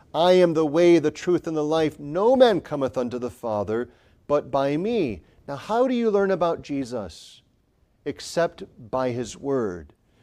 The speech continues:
How do you know about Jesus except as his word has told us? Someone says, "Well, a preacher told me." How did that preacher know? Uh, "My mom told me." How did the mom know? There was the message of the Bible given us by those means.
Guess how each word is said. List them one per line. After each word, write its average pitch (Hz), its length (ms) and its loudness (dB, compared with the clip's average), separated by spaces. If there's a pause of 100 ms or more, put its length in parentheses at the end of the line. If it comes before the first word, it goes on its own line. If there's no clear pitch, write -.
(220)
How 247 300 6
do 240 80 2
you 220 120 4
know 208 300 8
about 175 340 6
Jesus 127 440 -4
except 196 560 0
as 156 180 -2
his 151 200 -4
word 131 240 0
has 135 180 -4
told 214 280 4
us? 139 100 0
Someone 156 260 -4
says, 156 240 -6
"Well, 202 200 0
a 202 60 2
preacher 233 420 -8
told 135 260 -6
me." 107 140 -10
How 208 140 0
did 202 120 0
that 196 140 -2
preacher 240 420 -4
know? 101 360 -2 (880)
Uh, 156 160 -4
"My 180 180 4
mom 214 360 8
told 170 160 -2
me." 151 80 -4
How 185 180 0
did 214 140 6
the 214 60 4
mom 226 400 6
know? 87 360 -6 (540)
There 180 200 2
was 170 460 4
the 151 100 -4
message 202 600 4
of 196 120 2
the 196 120 2
Bible 165 680 2 (240)
given 185 400 6
us 135 400 0 (160)
by 147 280 2
those 127 420 0
means. 139 720 -4